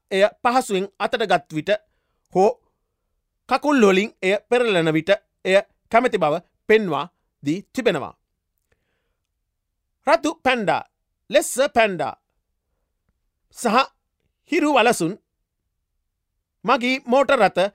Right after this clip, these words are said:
ලබා දී තිබෙනවා. දෙදහස් පහළොවේ මට ලැබුණු ට්‍රක් රථවලට වඩා එක ප්‍රමාණයකින් කුඩා ටයර් අලින්ට වැඩිවීමට අපහසු වූ නිසා, එය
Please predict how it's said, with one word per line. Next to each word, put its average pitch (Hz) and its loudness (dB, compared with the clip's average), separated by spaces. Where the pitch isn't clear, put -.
ලබා 220 2
දී 160 -4
තිබෙනවා. 185 -2
දෙදහස් 302 -2
පහළොවේ 208 0
මට 240 0
ලැබුණු 208 2
ට්‍රක් 285 0
රථවලට 208 2
වඩා 170 2
එක 202 -2
ප්‍රමාණයකින් 277 0
කුඩා 233 0
ටයර් 208 4
අලින්ට 226 -4
වැඩිවීමට 254 0
අපහසු 254 0
වූ 247 -2
නිසා, 190 -2
එය 226 6